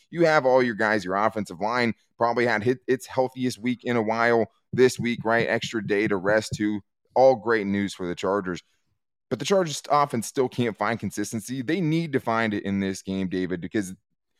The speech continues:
you talked about it on the crossover, right? Taking care of business. The way you let teams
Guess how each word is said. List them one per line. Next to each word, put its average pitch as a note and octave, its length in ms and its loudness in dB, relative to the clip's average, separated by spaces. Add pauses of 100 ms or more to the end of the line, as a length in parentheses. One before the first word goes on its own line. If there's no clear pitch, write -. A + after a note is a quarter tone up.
(380)
you D#3+ 100 -6
talked D3+ 280 0
about B2+ 240 4
it A#2 40 6
on G#2+ 140 2
the F#2+ 80 -2
crossover, E2+ 520 -4
right? D#2+ 220 -4
Taking E3 320 -6
care A2+ 240 0
of E2+ 140 -2
business. E2 340 -4
The - 80 -12
way C3 160 0
you F3 200 -6
let D3+ 220 0
teams C#3+ 440 -4